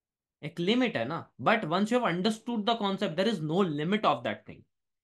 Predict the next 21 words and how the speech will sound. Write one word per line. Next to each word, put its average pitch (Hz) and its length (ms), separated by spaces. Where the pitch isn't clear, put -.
देखो, 214 180
एक 247 140
इंटरव्यू 208 400
का 233 100
सीन 220 260
बताता 175 260
हूँ। 233 80
जयमीन 180 340
बोल 185 140
रही 185 80
थी 190 100
इंटरव्यू 185 480
से 196 120
रिलेटेड। 139 420
कितने 226 220
लोग 269 160
जॉब 196 300
करते 220 200
हैं 220 80
यहाँ 208 180
पे? 226 180